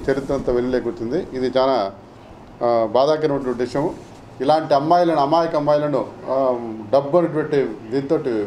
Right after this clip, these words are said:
చేరవేసి ఇట్లా తీసుకొని మేము సహించినటువంటి విషయము. అందుకనే వీళ్ళ మీద Immoral Traffic Act కింద, తర్వాత పోక్సో Act కింద, rape case కింద ఈ కేసు నమోదు చేసి వీళ్ళందరూ remand చేస్తున్నాం.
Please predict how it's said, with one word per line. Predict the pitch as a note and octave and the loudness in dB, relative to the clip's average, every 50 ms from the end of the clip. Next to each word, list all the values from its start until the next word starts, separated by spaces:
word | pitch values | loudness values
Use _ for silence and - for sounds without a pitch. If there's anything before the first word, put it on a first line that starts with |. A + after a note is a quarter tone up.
| G#2 - - - C3+ | -6 -10 -8 -2 2
చేరవేసి | C3+ C#3 D3+ D3+ C#3 C3+ C3+ - | 2 4 4 4 2 2 0 -4
ఇట్లా | C3+ C3+ B2+ | -4 -2 -2
తీసుకొని | A#2+ - C3 C3 - - D3 C3+ C3+ B2+ A2 A2 A2 A2+ A#2+ | -2 -2 -4 -10 -6 -4 -2 -2 -2 -2 -4 -6 -8 -4 -2
మేము | B2 B2+ A#2+ G#2+ G#2+ | 0 0 0 0 0
సహించినటువంటి | B2+ C3+ C#3 C#3 D3 C#3 C3 B2 B2 A2+ A2 A#2+ | 0 0 0 2 2 0 2 0 -2 -2 -2 -4
విషయము. | A#2 - - B2+ B2 D3 - - - - - - - - - | -4 -4 -4 -4 -4 -6 -8 -10 -12 -18 -20 -20 -12 -4 -2
అందుకనే | B2 C3 C#3+ D3+ D#3 D#3 D#3+ - - - - - - - - - - - | -2 -2 0 0 2 2 2 0 0 -2 -8 -10 -12 -14 -16 -16 -8 -2
వీళ్ళ | B2 C#3 D3 | 0 0 0
మీద | C#3+ D3+ C#3+ B2+ A#2 G2+ G2 G2 - - - - - - - - - - - - - - A#2+ | 0 0 2 2 2 2 2 -2 -6 -14 -18 -20 -20 -20 -20 -20 -20 -20 -20 -20 -16 -8 -6
Immoral | A#2+ B2 D3 E3 F3 E3+ E3+ E3 | -4 0 2 2 4 4 2 0
Traffic | C#3+ D3+ D3+ D3 C#3+ C#3 C#3 | 2 2 2 2 0 -2 0
Act | - D3 C#3 C#3+ - B2+ | 2 2 2 0 -4 -6
కింద, | B2 C#3 B2+ C3 C#3+ D#3 E3+ - - - - | -6 -2 0 2 2 2 0 -4 -8 -4 0
తర్వాత | C3 C3+ C#3 C#3 C3+ B2+ A2+ G#2 G2+ G#2+ - - - - | 2 4 4 4 4 4 2 2 2 0 -6 -12 -4 0
పోక్సో | D3 E3 E3 E3 - F#3 | 0 2 2 2 2 2
Act | F3+ D3+ - - C#3 | 2 2 2 -2 -6
కింద, | A#2 C3 B2+ B2+ C3+ C3+ D3 - - - - - - - - - - - | -6 -4 0 2 2 2 2 -2 -6 -14 -18 -20 -20 -20 -20 -18 -12 -2
rape | B2 C3+ D3+ D#3 D3+ D3 D3+ B2+ G2 - - - - | 2 2 2 2 2 0 -2 -4 -4 -4 -10 -4 0
case | C#3 C#3 C3+ C#3 | 2 2 2 0
కింద | - C3 A#2+ B2 B2+ C3 B2+ - - - C3 | -4 -4 0 2 2 2 2 -2 -10 -14 -10
ఈ | B2 B2+ C3 B2+ A#2 A2 G#2+ G#2+ G#2 - - | -4 -2 0 0 0 -2 -2 -6 -10 -4 0
కేసు | C#3 D3+ C#3+ D3 C3+ | 2 2 2 2 0
నమోదు | C3+ C3+ C3+ C3 - C#3 | 0 0 -2 -2 -4 -8
చేసి | B2+ - D3 | -8 -6 -6
వీళ్ళందరూ | C#3 A#2+ A#2+ B2 C3+ B2+ A#2 | -4 -4 -2 -2 -2 -2 -2
remand | A#2 B2 C3 C3 B2+ A#2 | 0 2 2 2 0 -2
చేస్తున్నాం. | A2+ G#2+ - A#2 D3 F3+ | -6 -6 -4 -4 -4 -4